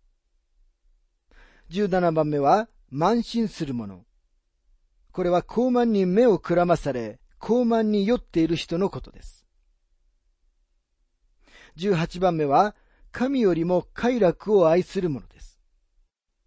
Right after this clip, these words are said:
これは実際に、今の時代の人類の特徴です。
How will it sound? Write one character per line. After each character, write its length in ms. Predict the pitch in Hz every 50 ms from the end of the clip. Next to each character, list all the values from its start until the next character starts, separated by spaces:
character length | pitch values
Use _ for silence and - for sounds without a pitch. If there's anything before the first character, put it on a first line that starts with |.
| _ _ _ _ _ _ _ _ _ _ _ _ -
こ 120 | - 214 208
れ 80 | 208
は 160 | 196 196 180
実 280 | 143 147 185 190 - -
際 200 | - 214 214 202
に、 280 | 202 196 208 240 254 - _ - _ _ _ _ _ _ -
今 260 | 202 247 262 254 240
の 180 | 214 196 185 160
時 160 | 147 160 160
代 200 | 190 196 196 190
の 180 | 190 185 180
人 280 | 151 151 226 262 247 202
類 160 | 175 175 175
の 160 | 175 196 190
特 260 | - - 156 143 - -
徴 200 | - 147 117 90
で 120 | 71 67
す。 220 | - - - _